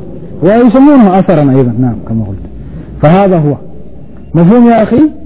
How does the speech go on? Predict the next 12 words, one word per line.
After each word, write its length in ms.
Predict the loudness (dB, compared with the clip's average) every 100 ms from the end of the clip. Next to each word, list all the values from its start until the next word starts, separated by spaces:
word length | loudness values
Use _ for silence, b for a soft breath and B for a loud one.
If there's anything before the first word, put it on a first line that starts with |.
| -16 -4
والمراد 580 | 0 4 4 2 2 2
بالاتصال 640 | 2 2 2 0 0 0
أن 520 | 0 0 0 2 0 0
يروي 400 | 0 2 4 2 2
شخص 240 | 0 0 0
إلى 400 | 0 2 2 0
شخص 340 | 0 -2 0
إلى 240 | 2 2
المخبر 460 | 4 4 4 2 2
عنه 260 | 2 2 2
في 120 | 2
الاتصال 560 | 2 2 0 -2 -4